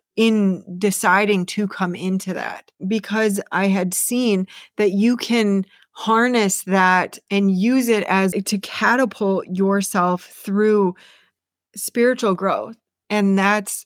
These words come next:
like I said, my overarching kind of theme with my soul is spiritual growth. That's my interest. That's every incarnation. There has been an aspect of that, of that spiritual growth happening. I trusted myself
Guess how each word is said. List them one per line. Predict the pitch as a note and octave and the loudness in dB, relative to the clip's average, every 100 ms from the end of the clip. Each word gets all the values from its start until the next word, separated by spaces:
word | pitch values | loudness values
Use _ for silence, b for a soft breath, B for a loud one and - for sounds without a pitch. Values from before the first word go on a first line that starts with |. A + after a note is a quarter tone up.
| - | -4
like | G3+ G3+ | -2 0
I | G#3 | 0
said, | F#3 - A3 | -2 0 0
my | F#3 F3 | 0 -2
overarching | - F#3+ G#3+ A3 G#3 D#3 G#3 G3 A3 F#3 | -2 0 0 2 2 2 0 -2 -2 -2
kind | F#3 G3 G3 | -2 0 2
of | F#3+ E3 | 2 -2
theme | - - A#3+ A#3+ F#3+ E3+ - | -6 0 2 4 2 0 -6
with | F#3 G3 G3+ | -2 -2 0
my | G3 F#3 E3+ | -2 -2 -2
soul | - G#3+ B3+ F3+ E3 | -4 0 2 2 0
is | F3 F#3 | 0 -2
spiritual | - F#3+ G3 G3 G#3 | 0 0 0 0 -2
growth. | F3+ G3+ A#3 - | 0 0 0 -4
That's | - E3 G3 F#3+ | -4 -4 -4 -2
my | F#3 G3 | 0 0
interest. | - A3+ A#3+ E3 - - | -2 -4 -6 -8 -6 -4
That's | F3+ - | -4 -4
every | - A3+ A3 B3 A#3+ - | 0 0 2 0 0 0
incarnation. | A3 F#3+ G#3 G3 G#3 B3+ - G3 G3 | -2 0 0 2 0 0 -4 -6 -6
There | G3 F#3 | 0 2
has | F3+ F3 | 2 -2
been | - G3 F#3+ | 0 2 2
an | F3+ | 2
aspect | G3 G3+ G3 F#3 F3+ | 0 0 -2 -4 -2
of | F3+ F3 | -4 -6
that, | E3+ E3 D#3+ - _ | -6 -4 -6 -8 _
of | - E3 E3 F#3 G#3+ | -6 -4 -4 -10 -12
that | F#3 F#3+ E3+ - | -2 2 2 -2
spiritual | - F#3 F#3 E3+ | 0 2 2 0
growth | E3 D#3+ E3 - | -2 -2 -2 -4
happening. | F#3 E3 - B2 - B B B B F3+ | -6 -6 -6 -10 -12 B B B B 0
I | G3 | 2
trusted | B3 - A#3 A3+ - A#3 E3+ | 0 0 0 0 0 0 0
myself | E3 C#3 F3+ - - - - | -2 -6 -8 -6 -6 -6 -10